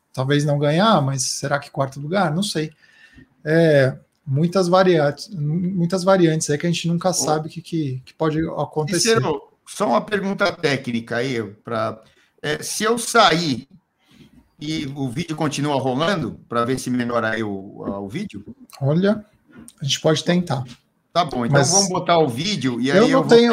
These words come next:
Speaker 1: eu não
Speaker 2: tentar.
Speaker 1: tenho essa expectativa de que saindo você consiga melhorar a velocidade aí, não, viu? Mas
Speaker 2: É, bom,
Speaker 1: é, po-,
Speaker 2: mas
Speaker 1: podemos tentar. Vamos jogar
Speaker 2: então
Speaker 1: aí o,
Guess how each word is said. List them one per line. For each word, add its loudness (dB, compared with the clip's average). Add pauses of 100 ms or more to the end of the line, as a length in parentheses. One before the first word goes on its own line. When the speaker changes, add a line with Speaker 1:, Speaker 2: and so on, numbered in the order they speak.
(120)
Speaker 1:
eu 8
não 6
Speaker 2:
tentar. 4
Speaker 1:
tenho 6
essa 6
expectativa 2
de -4
que 0
saindo 2
você -4
consiga 0
melhorar 2
a -2
velocidade -2
aí, 0
não, -2
viu? -8 (240)
Mas -6
Speaker 2:
É, -6 (160)
bom, 0
Speaker 1:
é, 4
po-, -6
Speaker 2:
mas 0
Speaker 1:
podemos 0
tentar. 4
Vamos 4
jogar 6
Speaker 2:
então 4
Speaker 1:
aí 4
o, -2